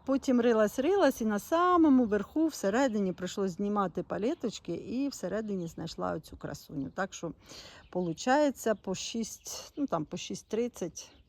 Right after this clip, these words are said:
щось таке, шість п'ятдесят євро, ось такі красуні. Подобається також і ціна. А то, е, я, я, е, <laughs> от за цим відео мені не жалко віддати декілька десятків є-, е, євро.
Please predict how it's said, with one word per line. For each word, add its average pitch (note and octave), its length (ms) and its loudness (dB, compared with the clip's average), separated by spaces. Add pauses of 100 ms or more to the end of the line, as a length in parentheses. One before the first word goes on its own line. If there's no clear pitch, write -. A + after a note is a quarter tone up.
(800)
щось - 200 -14
таке, F3 320 -4
шість - 300 -8 (360)
п'ятдесят F3 760 -2
євро, G3+ 440 0 (460)
ось F3 140 -10
такі E3 280 -12
красуні. D3 640 -6 (560)
Подобається G3 560 -2
також F3+ 400 -4
і E3+ 40 -4
ціна. D3+ 340 -4 (720)
А F3+ 100 -8
то, F#3 460 -4
е, E3 440 0
я, G3+ 300 0
я, F3+ 180 -2 (680)
е, G3+ 60 -2 (240)
<laughs> - 180 -18
от G3+ 140 2
за F#3+ 140 0
цим G#3 260 0
відео G3+ 280 2
мені F#3 260 2
не F3 140 0
жалко B3+ 400 2
віддати B3+ 600 4 (120)
декілька G#3+ 680 0 (280)
десятків G#3 640 0
є-, G3 280 -2
е, F#3+ 640 2
євро. F#3+ 460 -2